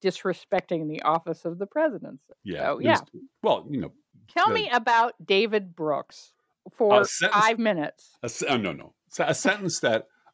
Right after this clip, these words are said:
Speaker 2: I've had to bribe my wife into saying, "Tell me about David Brooks."
Speaker 1: <laughs> One, one moment, our David Brooks moment,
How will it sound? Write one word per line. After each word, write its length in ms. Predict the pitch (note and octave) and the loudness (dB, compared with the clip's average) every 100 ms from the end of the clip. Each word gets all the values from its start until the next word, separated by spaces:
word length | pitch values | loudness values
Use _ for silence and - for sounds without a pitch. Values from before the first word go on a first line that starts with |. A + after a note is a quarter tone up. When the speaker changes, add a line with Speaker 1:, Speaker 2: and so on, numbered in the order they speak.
| - | -2
Speaker 2:
I've 140 | C3 | -2
had 240 | - C3 B2+ | 0 -2 -2
to 160 | - F#2 | -4 -8
bribe 480 | F#2 G2 G2 A2 | -2 2 2 0
my 180 | G#2+ F#2 | -2 -2
wife 340 | F2 E2+ F#2 G2 | 0 -2 -2 -6
into 180 | F2+ | -10
saying, 420 | E2 - G2+ E3+ - _ _ - G#3+ | -8 -6 -4 -6 -10 _ _ -2 -2
"Tell 260 | - G#3+ C#4 | 0 2 2
me 180 | B3+ A#3+ | 2 2
about 420 | A3 E3+ F#3+ - | 2 2 2 0
David 340 | D3 D3 E3+ F3+ | 2 4 4 2
Brooks." 400 | B3 F3+ - - - - | 2 2 0 -6 -12 -10
Speaker 1:
<laughs> 1000 | - - _ - _ - _ _ _ | -10 -14 _ -6 _ -20 _ _ _
One, 360 | A3 C4 D#4 F#4+ G#4 _ _ _ _ | -4 -2 0 0 -4 _ _ _ _
one 320 | C4+ D4 E4+ | 0 2 2
moment, 380 | D4 C4 B3 A#3+ _ | 2 2 2 -2 _
our 160 | G3+ G3+ | -2 0
David 320 | G3+ A#3 A#3+ | 2 0 0
Brooks 260 | A3 G#3 - | -2 -4 -6
moment, 400 | F#3+ F3 - | -10 -8 -8